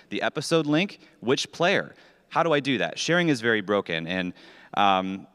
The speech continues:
matching of, you know, what the preferred listening app for your audience or your friends, it's just impossible. Not to mention there's no really good share image that pops up when you do that.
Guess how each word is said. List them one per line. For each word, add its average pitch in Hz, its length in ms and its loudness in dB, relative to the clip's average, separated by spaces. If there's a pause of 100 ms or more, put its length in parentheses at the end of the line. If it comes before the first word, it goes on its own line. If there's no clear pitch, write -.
(460)
matching 139 640 -2
of, 104 580 -4
you 113 140 -4
know, 92 500 -2 (300)
what 117 300 -2
the 113 60 -8
preferred 123 460 -6
listening 110 380 -4
app 107 220 -2
for 92 160 -8
your 90 260 -4
audience 101 420 -2
or 90 60 -8
your 95 160 0
friends, 101 480 -4
it's - 160 -6
just - 320 -6
impossible. 107 640 -4
Not 95 160 -4
to 92 60 -10
mention 101 280 -6
there's 87 220 -4
no 92 260 -2 (460)
really 107 260 -2
good 98 260 -2
share 101 440 -2
image 92 320 -6
that 87 160 -4
pops - 340 -6
up 92 160 -6
when 90 80 -8
you 85 80 -6
do 151 200 -2
that. 78 240 -4